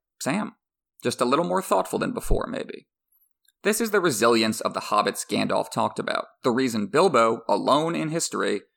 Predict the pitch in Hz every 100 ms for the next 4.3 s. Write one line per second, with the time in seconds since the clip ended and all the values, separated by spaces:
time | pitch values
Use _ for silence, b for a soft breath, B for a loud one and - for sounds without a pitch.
0 | _ - 113 101 107 113 107 101 104 -
1 | 101 131 - - _ - 101 - - -
2 | 113 113 - _ _ _ _ _ _ _
3 | - 101 131 127 139 185 127 110 - 139
4 | 160 147